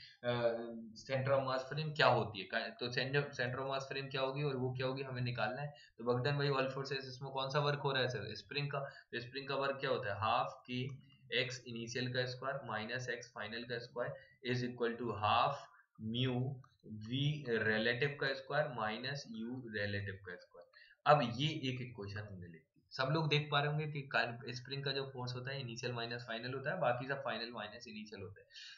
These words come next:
तो हाफ के की वैल्यू कितनी हो गई? हंड्रेड into initially स्प्रिंग ने-, नेचुरल लेंथ पे थी, इनि-, इनिशियली नेचुरल लेंथ पे थी, तो ज़ीरो माइनस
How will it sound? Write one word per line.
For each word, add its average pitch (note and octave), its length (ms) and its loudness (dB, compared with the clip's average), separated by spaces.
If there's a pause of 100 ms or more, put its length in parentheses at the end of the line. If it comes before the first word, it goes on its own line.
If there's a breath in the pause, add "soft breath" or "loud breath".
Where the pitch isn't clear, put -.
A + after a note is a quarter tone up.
(140 loud breath)
तो A2+ 420 4
हाफ A2 640 4
के B2 180 0
की B2+ 120 -2
वैल्यू B2 300 0
कितनी B2+ 240 -4
हो B2 120 -2
गई? C#3+ 100 -2
हंड्रेड A2 680 -4 (560 soft breath)
into A#2+ 300 2 (320)
initially C#3+ 460 4
स्प्रिंग C3+ 320 -2
ने-, A#2 300 -2
नेचुरल A2+ 420 0
लेंथ C3+ 260 0
पे C#3+ 160 -4
थी, C#3+ 340 -8
इनि-, A2+ 380 -12
इनिशियली B2 540 -2
नेचुरल A2 360 -2
लेंथ C3+ 240 -4
पे C#3+ 80 -4
थी, C#3 160 -6
तो B2 120 -8
ज़ीरो A2 480 -4 (280 loud breath)
माइनस A2 360 0